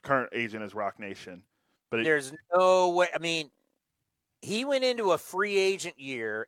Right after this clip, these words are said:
Speaker 2: and said, "I don't care. I'm about winning." And because he did that, he got paid. The Yankees went, "I want that guy. That guy's a bull.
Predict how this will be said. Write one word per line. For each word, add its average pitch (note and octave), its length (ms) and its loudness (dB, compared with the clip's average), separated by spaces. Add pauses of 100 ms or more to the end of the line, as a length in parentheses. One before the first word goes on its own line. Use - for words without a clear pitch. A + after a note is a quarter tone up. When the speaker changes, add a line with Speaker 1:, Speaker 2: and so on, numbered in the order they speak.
Speaker 2:
and C#3 120 -10
said, D#3+ 320 2
"I F3 220 4
don't F#3+ 260 -2
care. D3 460 0
I'm D3+ 200 0
about C3+ 360 6
winning." B2+ 460 -8 (1040)
And E3+ 140 0
because A#3 480 6
he B3 140 -2
did A3 280 2
that, A3 260 4 (240)
he F#3+ 240 -4
got D3+ 240 2 (100)
paid. B2+ 380 -2 (1900)
The D#3 80 -8
Yankees F#3 520 -2
went, F#3 320 0
"I F3 160 8
want F#3 320 2
that D#3+ 240 2
guy. C#3+ 240 2
That D#3 220 2
guy's D3 260 0
a B2+ 80 0
bull. G2+ 600 0